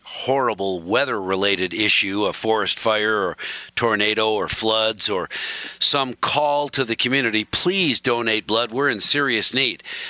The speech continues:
Well, covid nineteen may not be the bloody mess that you've used to hearing about, but it has caused, uh, quite a number of cancellations of blood drives nationwide. So blood that is used for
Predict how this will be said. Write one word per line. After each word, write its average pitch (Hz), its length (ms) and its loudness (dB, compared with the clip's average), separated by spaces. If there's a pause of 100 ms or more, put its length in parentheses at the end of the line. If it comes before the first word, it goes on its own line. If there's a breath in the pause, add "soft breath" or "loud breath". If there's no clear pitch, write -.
(100)
Well, 123 160 0
covid 156 460 -2
nineteen 147 640 0
may 135 160 2
not 135 280 -2
be 127 140 2
the 113 160 0
bloody 117 600 0
mess 110 400 0
that 98 200 -4 (120)
you've 101 360 -2
used 110 340 2
to 101 100 -2
hearing 104 360 2
about, 101 320 0 (480 loud breath)
but 117 160 0
it 117 140 2
has 120 240 2
caused, 120 580 0
uh, 107 140 2
quite 160 400 0
a 135 60 0
number 107 340 2
of 104 140 0
cancellations 127 840 0
of 92 140 -8
blood 107 240 0
drives 98 420 0 (380 loud breath)
nationwide. 98 920 0 (260 loud breath)
So 131 260 2
blood 127 420 0
that 117 100 2
is 117 220 0
used 139 360 0
for 131 380 0